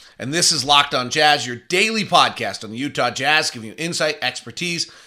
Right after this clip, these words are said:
geeky numbers, and hopefully making it way better to be a Jazz fan each and every day. Thank you so much for making Locked On Jazz your first listen, and welcome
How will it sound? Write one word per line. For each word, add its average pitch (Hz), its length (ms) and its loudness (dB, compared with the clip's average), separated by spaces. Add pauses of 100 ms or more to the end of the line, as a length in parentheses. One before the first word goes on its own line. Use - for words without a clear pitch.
(240)
geeky 151 320 -4
numbers, 240 460 4
and 175 80 2
hopefully 185 280 0
making 165 360 -4
it 156 140 -4 (440)
way 226 320 6
better 208 320 6
to 185 80 -2
be 165 100 -2
a 151 40 -2
Jazz 165 400 2
fan 160 240 0 (160)
each 202 400 -2
and 151 200 -2 (140)
every 170 460 2
day. 175 640 2 (180)
Thank 202 320 -2
you 185 80 -2
so 233 380 4
much 180 260 2
for 120 80 -10
making 131 240 -8
Locked 156 320 4
On 147 160 -2
Jazz 139 420 0
your 113 140 -10
first - 480 -6
listen, 160 380 -6
and 127 240 -8
welcome 202 420 6